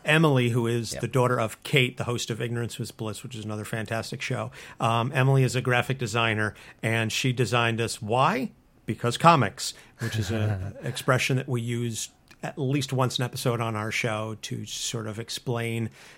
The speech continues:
Speaker 1: some of the batshittery that happens, uh,
Speaker 2: <laughs>
Speaker 1: in,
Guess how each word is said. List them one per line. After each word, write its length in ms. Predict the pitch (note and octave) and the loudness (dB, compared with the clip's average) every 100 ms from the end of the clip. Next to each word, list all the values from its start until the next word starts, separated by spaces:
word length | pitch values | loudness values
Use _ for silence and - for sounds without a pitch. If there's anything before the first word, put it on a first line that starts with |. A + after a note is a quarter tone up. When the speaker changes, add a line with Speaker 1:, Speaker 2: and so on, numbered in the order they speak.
| _ | _
Speaker 1:
some 220 | - C3+ | -4 0
of 60 | A#2 | 0
the 100 | A#2 | -2
batshittery 840 | G#2+ B2 B2 - - C#3 B2+ B2 A#2+ | 0 2 2 2 0 2 2 0 0
that 120 | A#2 | 0
happens, 800 | A2 B2 B2 A#2+ A#2+ A2+ - - | 2 2 2 -2 -2 -4 -4 -4
uh, 580 | - A#2+ A#2 A#2+ C3+ A#2 | 0 0 0 -2 -2 -4
Speaker 2:
<laughs> 40 | |
Speaker 1:
in, 400 | C3 B2+ B2 C3 | -2 0 0 -2